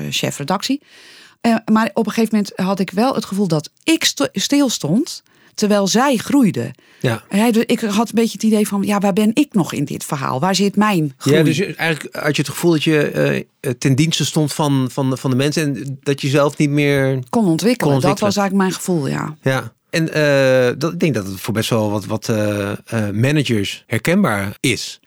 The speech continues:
Speaker 1: Zeker.
Speaker 2: Hè, dat je, dat je veel brandjes aan het blussen bent of, of mensen op weg helpen.
Speaker 1: Ja,
Speaker 2: Ja.
Speaker 1: en op een gegeven moment, dat speelde bij mij misschien ook wel mee, eh, dan is het nieuwe en het spannende natuurlijk af. Dan doe je het al best wel een hele tijd.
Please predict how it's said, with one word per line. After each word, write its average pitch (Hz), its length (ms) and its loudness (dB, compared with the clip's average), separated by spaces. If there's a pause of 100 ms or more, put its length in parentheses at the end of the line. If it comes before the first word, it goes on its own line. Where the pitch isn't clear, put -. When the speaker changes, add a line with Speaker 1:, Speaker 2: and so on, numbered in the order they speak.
Speaker 1:
Zeker. 185 460 2
Speaker 2:
Hè, 165 60 2
dat 170 160 0
je, 151 60 0
dat 131 140 -2
je 123 60 0
veel 147 220 2
brandjes 143 480 0
aan 147 120 0
het 131 120 0
blussen 139 280 0
bent 135 260 2
of, 123 180 -2
of - 260 -4 (480)
mensen 135 420 0
op 117 140 -2
weg 127 180 0
helpen. 123 440 -2 (200)
Speaker 1:
Ja, - 80 -20 (340)
Speaker 2:
Ja. 226 60 2
Speaker 1:
en 240 120 0
op 247 100 0
een - 60 -4
gegeven 247 200 2
moment, 214 240 -2
dat 196 200 -2
speelde 185 320 0
bij 160 120 2
mij 170 200 2
misschien 160 320 0
ook 151 80 -4
wel 156 120 0
mee, 156 280 0
eh, 170 140 -2
dan 170 200 0 (100)
is 180 180 0
het 175 160 -4
nieuwe 180 400 4 (120)
en 170 140 0
het 160 120 -6
spannende 170 440 2
natuurlijk 156 440 0
af. 208 260 0
Dan 175 160 2
doe 190 120 4
je 190 80 4
het 165 120 -2
al 151 180 -2
best 170 260 0
wel 165 120 -2
een 151 140 0
hele 160 360 0
tijd. 160 420 -2